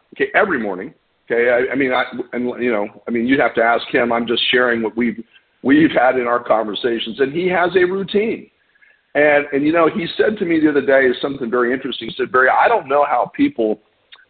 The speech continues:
uh, accelerate and progress in their life without doing it first thing in the morning, without having a routine." I said, "I agree. I think that, you know, you wake up in the morning and you get your day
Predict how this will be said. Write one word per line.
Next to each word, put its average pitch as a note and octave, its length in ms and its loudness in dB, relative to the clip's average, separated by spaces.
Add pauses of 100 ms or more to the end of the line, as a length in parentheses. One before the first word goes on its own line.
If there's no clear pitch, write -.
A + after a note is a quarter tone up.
(200)
uh, G#2 200 4
accelerate A#2+ 640 2
and G2+ 100 -10
progress A#2 420 0
in A#2 80 -2
their G#2+ 120 -2
life A#2 280 2
without A2+ 500 2 (520)
doing C3 320 4
it A#2 140 -2
first A#2+ 300 0
thing A2+ 160 0
in A2 80 -2
the G2+ 60 -2
morning, A2 220 0
without A2+ 220 2
having A#2 400 0
a A2 100 -2
routine." G2 500 -4
I B2+ 220 0
said, B2+ 100 2
"I C3+ 180 4
agree. A#2 340 0
I G#2+ 100 -2
think B2 160 -6
that, A2 180 -4 (480)
you B2+ 120 -4
know, B2+ 80 0
you A2 180 0
wake C3+ 240 2
up - 140 -6
in B2 80 0
the A2+ 40 -4
morning C3 380 0
and A2+ 140 -2
you A2 80 -2
get C3+ 180 2
your A2+ 140 0
day C3 220 2